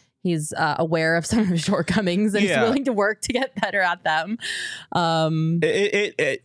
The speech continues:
Speaker 2: for teams like this to be successful, like, it, obvi-, again, they're not making the playoffs, right? So for, in order for this to, to be a success, like, you got, you, guys are gonna just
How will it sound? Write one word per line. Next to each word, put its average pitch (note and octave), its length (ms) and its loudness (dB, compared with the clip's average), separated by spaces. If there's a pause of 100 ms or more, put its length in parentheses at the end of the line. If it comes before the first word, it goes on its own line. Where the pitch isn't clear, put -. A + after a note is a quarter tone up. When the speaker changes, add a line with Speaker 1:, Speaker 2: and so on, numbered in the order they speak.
Speaker 2:
for F#3 160 0
teams C4 280 0
like G#3+ 140 2
this E3 200 0
to C#3 60 -4
be C3+ 120 0
successful, A#2 760 -2
like, G2 340 -2 (180)
it, - 140 -4 (140)
obvi-, A#2 320 0
again, G2 340 -2 (360)
they're F#2+ 260 -2
not A#2+ 140 2
making G#2 140 -2
the F#2 120 -2
playoffs, B1 380 -4
right? F2 280 -2
So F#2 160 0 (140)
for, A2 220 -2
in A2+ 80 0
order C3+ 160 0
for - 100 -2
this A2+ 120 -2
to, E2 300 -6
to - 100 -4
be E2+ 360 -2
a D#2 80 -2
success, - 500 -6
like, D#2 220 -4 (460)
you G2 180 0
got, A#2+ 320 0
you, A2 140 -2
guys B2+ 400 0
are D3 40 -2
gonna C3+ 160 -2
just A2+ 220 -4